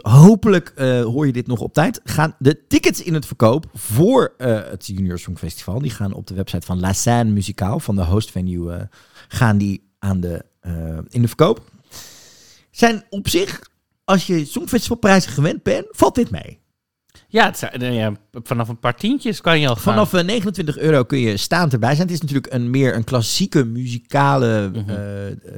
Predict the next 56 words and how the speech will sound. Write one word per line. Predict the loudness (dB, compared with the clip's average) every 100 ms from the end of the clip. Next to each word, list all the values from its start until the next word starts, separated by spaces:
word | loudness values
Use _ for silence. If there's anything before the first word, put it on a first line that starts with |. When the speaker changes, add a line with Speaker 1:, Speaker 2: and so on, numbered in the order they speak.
| -8
Speaker 1:
zaal. | -2 0 2 0
Dus | -4 -16 -6
dat | -2
betekent | 0 0 -2
staand | -4 -2 -2
dat | -8
je | -10 -4
achter | -4 -2 -6
de |
stoelen | -6 -6 -6
staat, | -2 -2 2
bovenin. | 2 2 -2
Net | -4
zoals | -6
bijvoorbeeld | -8 -10 -8
aan | -8
het | -6
Royal | -8 -6
Albert | 0 2 2
Hall | 0
het | -4
geval | -4 0 0
is. | -2 -6 -18 -20 -20 -6
Maar | 2 4 4
de, | 0 -8
de | -6
duurste | -2 -2 -2 -4
tickets, | -4 -4 -6
de, | -6
ge-, | -4
eh, | 0 0
de | 0
tickets | -2 -4 -4 -6
voor | -4 -2
bijvoorbeeld | -2 -2 0 0 -2 2
de, | 2 2 -6 -4
eh, | 0
rehearsal | 4 4 4 0
show | 0
op | 0 2
zaterdag | 4 4 2 0 0 -2 -4
voor | -6
v-, | -8
om | -8 -6
vijf | -4 -4 -4
uur | -6
's |
middags | -8 -6 -6
zijn, | -6 -6
eh, | -4 -6 -6 -6
zeventig | 0 2 2 -2 -2
euro | 0 0
voor | 0
de | 0
Golden | 4 4 4 0
Seats. | 0 -2 -2